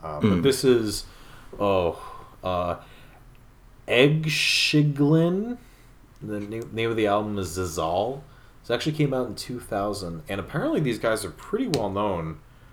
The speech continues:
Speaker 1: on the, you know, the international scale. Th-, they specifically set out to do exactly like I said. They wanted to take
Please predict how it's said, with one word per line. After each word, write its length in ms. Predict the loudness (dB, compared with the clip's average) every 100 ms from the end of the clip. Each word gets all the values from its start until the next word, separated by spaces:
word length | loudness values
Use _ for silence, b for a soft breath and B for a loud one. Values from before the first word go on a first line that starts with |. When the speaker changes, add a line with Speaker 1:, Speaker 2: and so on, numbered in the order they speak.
| b -4
Speaker 1:
on 220 | -2 -2
the, 420 | -2 -2 -2 -4 -10 -8
you 120 | -6
know, 60 |
the 100 | -4
international 580 | -6 -4 -4 -6 -6 -10
scale. 540 | -10 -6 -4 -4 -4 -10
Th-, 140 | -8
they 340 | -4 -4 -4 -8
specifically 640 | -8 -6 -4 -4 -4 -6
set 240 | -4 -2 0
out 260 | -2 -4
to 640 | -10 -8 -6 -4 -6 -8 -12 b b b b -4
do 140 | -2
exactly 360 | 0 -2 -2 -2
like 160 | -4
I 60 | -4
said. 280 | -4 -4 -2
They 80 | -4
wanted 360 | -2 -4 -4
to 100 | -8
take 420 | -10 -6 -6 -8